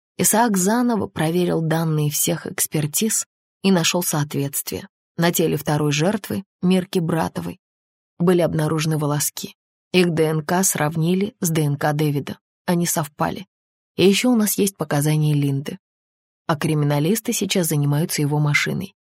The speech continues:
Ее вытащили из карьера с... с трупом девушки в салоне.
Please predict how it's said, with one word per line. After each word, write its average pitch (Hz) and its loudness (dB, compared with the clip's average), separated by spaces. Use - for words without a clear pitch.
Ее 185 6
вытащили 185 0
из - -4
карьера 160 0
с... - -2
с - -10
трупом 151 0
девушки 151 0
в - -8
салоне. 156 -4